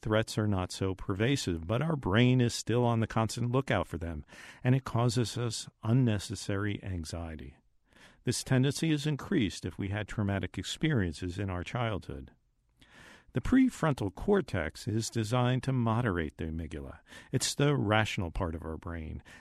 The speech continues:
analyzing different situations and determining what actions might be best in any given situation.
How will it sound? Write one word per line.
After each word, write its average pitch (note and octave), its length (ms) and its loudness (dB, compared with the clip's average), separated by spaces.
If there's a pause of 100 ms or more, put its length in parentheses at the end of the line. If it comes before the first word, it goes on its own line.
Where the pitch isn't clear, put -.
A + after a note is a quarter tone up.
analyzing C3 560 2
different G#2+ 320 0
situations C#3 840 -2
and B2+ 120 2
determining G#2+ 540 0
what G#2 220 -2
actions F2+ 560 -6
might G2 180 -4
be B2 100 -2
best B2+ 480 -2
in G2+ 240 -4
any A#2 220 2
given F#2 300 -4
situation. G#2+ 760 -6